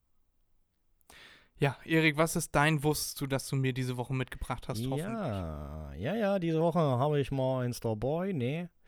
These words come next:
Speaker 2: Mm. Frage an euch, dich.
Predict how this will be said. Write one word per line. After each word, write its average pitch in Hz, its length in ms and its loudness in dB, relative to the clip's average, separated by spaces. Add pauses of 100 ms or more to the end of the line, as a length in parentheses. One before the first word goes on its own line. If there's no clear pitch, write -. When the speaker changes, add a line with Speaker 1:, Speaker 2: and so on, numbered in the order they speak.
(440)
Speaker 2:
Mm. 175 320 2 (2000)
Frage 180 480 0
an 151 160 0
euch, 214 560 -2
dich. - 440 -4